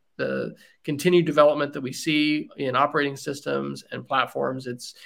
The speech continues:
it's just so important because the security environment is so hostile. We continue to just see more and more, uh, threats. And, um, I still haven't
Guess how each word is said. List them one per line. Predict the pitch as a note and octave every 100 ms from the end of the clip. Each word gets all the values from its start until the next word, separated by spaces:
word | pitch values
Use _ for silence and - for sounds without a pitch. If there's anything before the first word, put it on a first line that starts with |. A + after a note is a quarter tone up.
| -
it's | C#3
just | E3 D#3+
so | E3+ D#3+
important | D#3+ F#3+ C#3+ A#2+
because | A#2+ C3+
the | C3
security | - - E3 D#3+ D#3 - _
environment | - C3+ C#3 D#3 D#3 C#3
is | B2
so | B2+
hostile. | A#2+ F3 F3+ - E3+ E3
We | D3+
continue | D3 B2+ D3+ C#3+
to | C#3
just | C3+ C3
see | - C3+
more | C3+ C3+ C#3+ D3 C#3+
and | B2+
more, | C3 C#3 C#3 C3+ C3 - - - _ _ - -
uh, | C3 B2+ B2
threats. | B2 C#3+ E3+ - - - -
And, | B2+ B2+ B2+ B2+ B2+
um, | B2+ B2 B2+ B2 - -
I |
still | A#2+ C#3+
haven't | C3+ C3 C3